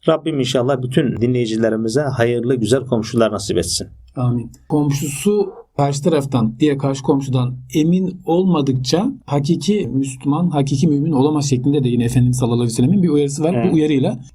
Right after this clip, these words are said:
Speaker 2: bitirmiş olalım. İki kapı komşusuyuz diyelim. Karşıda komşumuz var. Biz de hemen onun karşısındayız. Ben gece yastığa kafamı koyduğumda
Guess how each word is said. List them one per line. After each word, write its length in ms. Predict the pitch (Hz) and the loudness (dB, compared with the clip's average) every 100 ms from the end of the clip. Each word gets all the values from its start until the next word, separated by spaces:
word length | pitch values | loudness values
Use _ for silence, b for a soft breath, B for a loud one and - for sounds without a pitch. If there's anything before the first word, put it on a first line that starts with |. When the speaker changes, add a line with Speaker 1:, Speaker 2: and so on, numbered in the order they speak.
| - | -2
Speaker 2:
bitirmiş 360 | 143 175 180 | 4 4 4
olalım. 360 | 151 127 110 107 B | 2 2 -2 -4 B
İki 200 | - 208 | 0 0
kapı 240 | 147 170 175 | 0 -2 0
komşusuyuz 520 | 170 139 131 123 110 | 0 0 0 -2 0
diyelim. 360 | 110 104 214 - - _ - 139 | 0 2 0 0 -8 _ -6 -2
Karşıda 340 | 156 147 151 | -2 0 -2
komşumuz 580 | 151 143 139 139 135 127 | 0 -2 0 -2 -2 -2
var. 240 | 139 123 | -4 -2
Biz 220 | 151 135 | -2 0
de 140 | 147 131 | 0 0
hemen 200 | 139 135 | 0 0
onun 160 | 131 | 0
karşısındayız. 640 | 127 123 127 120 123 208 - b b b _ | 0 0 0 0 2 0 -4 b b b _
Ben 220 | 147 180 170 | -2 2 2
gece 340 | 180 180 165 131 | 2 0 0 0
yastığa 580 | 143 143 151 147 143 139 | 0 0 0 0 -2 0
kafamı 280 | 131 156 | 0 0
koyduğumda 720 | - 147 123 131 127 151 226 | 2 2 2 -2 0 -2 -2